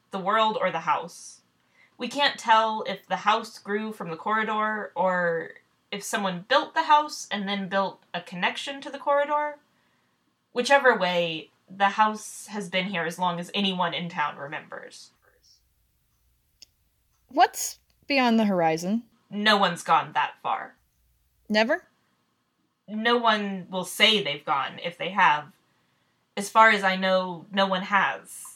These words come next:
Speaker 1: in this world, gone further than the quarry.
Speaker 2: Why not?
Speaker 1: What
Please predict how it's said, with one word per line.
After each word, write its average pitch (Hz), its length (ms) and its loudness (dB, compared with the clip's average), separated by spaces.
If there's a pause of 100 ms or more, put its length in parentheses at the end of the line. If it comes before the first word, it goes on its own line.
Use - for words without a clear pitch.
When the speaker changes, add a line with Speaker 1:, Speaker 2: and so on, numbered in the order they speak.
(200)
Speaker 1:
in 180 220 -6
this 220 380 -6
world, - 640 0 (540)
gone 175 280 4
further 170 320 -2
than 160 160 -10
the 156 80 -14
quarry. - 480 -8 (1300)
Speaker 2:
Why 254 100 2
not? 202 240 2 (3250)
Speaker 1:
What 226 460 0